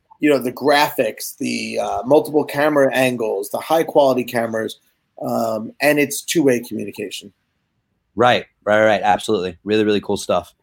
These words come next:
Speaker 1: Um, can I, can I give my secret right now?
Speaker 2: You wanna, you wanna do it?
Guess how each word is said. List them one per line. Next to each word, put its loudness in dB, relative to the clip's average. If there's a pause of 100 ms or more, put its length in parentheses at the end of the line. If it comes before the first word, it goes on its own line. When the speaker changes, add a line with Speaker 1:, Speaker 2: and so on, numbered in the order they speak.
(600)
Speaker 1:
Um, -2
can 2
I, 4 (220)
can 0
I 4
give 2
my 2
secret 0
right 4
now? -2 (460)
Speaker 2:
You 4
wanna, 4
you 6
wanna 4
do 6
it? 0